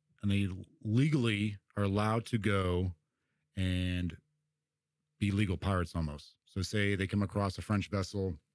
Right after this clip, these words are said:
they're allowed to, by law of the British Empire, to board that, steal what they can, loot what they can for the,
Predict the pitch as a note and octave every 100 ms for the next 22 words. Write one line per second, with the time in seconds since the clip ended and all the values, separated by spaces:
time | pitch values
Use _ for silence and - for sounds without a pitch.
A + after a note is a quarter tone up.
0 | _ _ _ _ _ _ _ - A2 A2+
1 | A#2 A#2+ A2+ G#2 G#2 F#2+ _ _ _ _
2 | _ - F#2+ G2 G2+ G#2+ G2+ - _ -
3 | G2+ G#2+ G#2 G#2 F#2 F#2+ F2+ F2+ - _
4 | _ F2+ E2 G#2 G2 F#2 F#2 F#2 _ _
5 | _ _ _ _ _ - A2 G#2+ G#2 G#2+
6 | G2 F#2+ F#2+ F#2+ - _ _ _ _ F#2+
7 | A2+ G#2 G#2 G2+ G2 F#2+ F#2+ F2 - _
8 | _ _ _ _ _ _ _ _ - A#2
9 | G#2+ F#2